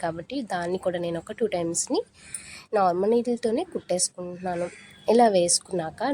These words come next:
నీడిల్లోకి మనం జర్దోసి ఎక్కించుకోవాలి. ఫస్ట్ ఎలా అయితే ఎక్కించుకున్నామో థ్రెడ్ ఎక్కడి నుంచి అయితే తీసామో దాని పక్కనే మళ్ళీ మనం నీడిల్ అనేది కిందకి దింపాలి.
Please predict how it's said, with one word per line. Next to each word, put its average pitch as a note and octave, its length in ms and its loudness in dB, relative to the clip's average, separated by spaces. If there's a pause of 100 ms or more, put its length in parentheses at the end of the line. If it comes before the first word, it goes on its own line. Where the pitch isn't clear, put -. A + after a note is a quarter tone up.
నీడిల్లోకి G#3 680 2
మనం F3 200 -2
జర్దోసి F3 540 0
ఎక్కించుకోవాలి. D#3+ 760 -8 (220)
ఫస్ట్ - 420 -2 (420)
ఎలా G3 120 0
అయితే G3+ 320 -2
ఎక్కించుకున్నామో F#3+ 720 -4
థ్రెడ్ F3+ 300 0
ఎక్కడి - 280 -4
నుంచి G#3 200 0
అయితే F3+ 220 -12
తీసామో E3+ 460 -2 (760)
దాని G3+ 380 2
పక్కనే A#3+ 360 -2 (120)
మళ్ళీ F#3 260 -2
మనం F#3+ 300 -4 (220)
నీడిల్ F#3+ 340 0
అనేది F#3+ 220 -4 (100)
కిందకి A3 420 2
దింపాలి. D#3+ 400 -4